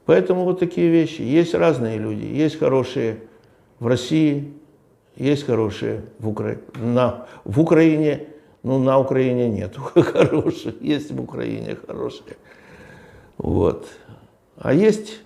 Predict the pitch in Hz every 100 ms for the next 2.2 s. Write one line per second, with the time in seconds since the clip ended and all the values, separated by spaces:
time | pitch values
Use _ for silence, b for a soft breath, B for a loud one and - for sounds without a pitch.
0 | - - 127 104 120 127 117 113 98 131
1 | 123 147 123 110 110 110 107 113 104 101
2 | 107